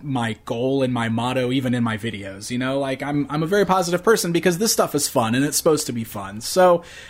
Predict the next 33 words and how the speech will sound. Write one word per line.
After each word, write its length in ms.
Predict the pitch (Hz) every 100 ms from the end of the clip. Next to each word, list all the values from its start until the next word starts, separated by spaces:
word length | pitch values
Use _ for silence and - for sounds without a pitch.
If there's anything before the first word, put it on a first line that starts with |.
| -
I 100 | 226
try 220 | 220 269
to 60 | 247
have 200 | 220 220
fun 220 | - 170
doing 300 | 151 147 127
it, 240 | 113 107 - - - -
but 100 | 190
that's 220 | 233 220
not 180 | 262 262
to 60 | 208
say 260 | 214 196
that 160 | 175 165
I, 360 | 151 147 135 131
I 140 | 143
don't 400 | 131 127 127 143
have 300 | 117 139 123
my 300 | 127 113 110 107 _ -
moments 560 | 131 131 143 135 127
of 300 | 123 107 - - _ _ - _
pure 320 | - - 156 135
stress 600 | - - 135 147 139 139
and 100 | 131
anxiety, 880 | 127 120 110 123 170 120 110 113 120 - - - -
uh, 280 | 123 113
because 520 | 113 139 143 175 147 120
this 260 | 202 - -
is 260 | 185 269
a 60 | 156
full-time 580 | - 127 120 120 110 107
job 320 | 101 101 104
for 200 | 110 98
me, 340 | 98 127 170